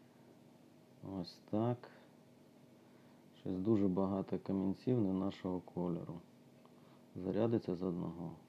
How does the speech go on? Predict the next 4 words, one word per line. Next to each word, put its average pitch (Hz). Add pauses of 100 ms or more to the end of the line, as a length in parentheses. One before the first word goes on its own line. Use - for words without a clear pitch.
(260)
Не 92
встиг. - (2250)
Тихо, 104
тихо, -